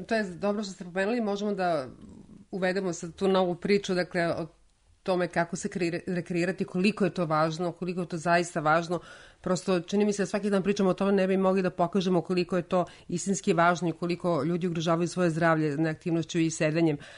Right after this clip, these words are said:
a, što na poslu, što kod kuće. A, ali isto tako interesantno, a, da vaše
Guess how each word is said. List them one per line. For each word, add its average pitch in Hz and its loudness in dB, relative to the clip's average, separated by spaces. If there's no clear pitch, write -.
a, 170 2
što 208 0
na 196 4
poslu, 180 0
što 180 0
kod 170 -6
kuće. 160 0
A, 165 2
ali 175 0
isto 190 -2
tako 220 0
interesantno, 196 2
a, 170 0
da 156 2
vaše 170 0